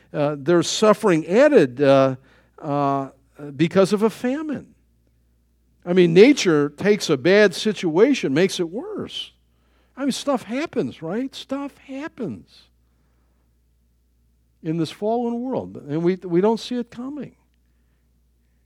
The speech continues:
And it's a wise man that lives on a storage. It's a wise man that doesn't spend everything he has. It's a wise man that makes prudent decisions.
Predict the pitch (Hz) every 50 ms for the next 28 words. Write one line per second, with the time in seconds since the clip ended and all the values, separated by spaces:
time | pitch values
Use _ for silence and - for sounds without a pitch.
0 | _ - 135 131 127 131 139 - - 143 123 127 143 156 175 196 208 - - 180
1 | 170 170 180 196 202 202 156 147 156 170 170 156 175 165 160 151 131 - - -
2 | - - 147 143 160 190 208 220 240 247 254 269 262 - - - - 87 - -
3 | 123 104 101 123 147 160 180 190 165 - 175 175 180 190 190 170 156 156 156 131
4 | - - - 160 175 175 170 165 160 151 151 170 180 175 160 143 139 147 170 196
5 | 202 190 _ - - _ _ - 117 113 113 127 143 160 180 190 185 - 185 180
6 | 196 208 185 139 131 135 127 - _ _ - 156 185 196 220 185 165 156 - -
7 | - 160 170 196 185 - 233 233 247 269 285 269 - -